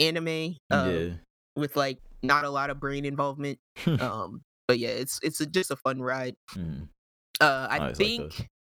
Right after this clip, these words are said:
Speaker 1: I'm not sure if Nana is gonna wrap up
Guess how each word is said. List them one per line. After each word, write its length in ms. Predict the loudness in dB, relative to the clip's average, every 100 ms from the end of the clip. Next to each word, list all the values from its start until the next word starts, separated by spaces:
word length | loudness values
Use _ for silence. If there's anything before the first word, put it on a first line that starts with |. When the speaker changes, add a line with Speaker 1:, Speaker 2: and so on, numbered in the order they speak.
| _ _ _ _ _ 12
Speaker 1:
I'm 180 | 12 12
not 280 | 2 2 0
sure 480 | -8 -4 -2 -2 -2
if 200 | -2 -4
Nana 380 | 0 0 0 -4
is 180 | -2 -2
gonna 220 | -2 0
wrap 280 | 0 0 -2
up 140 | -6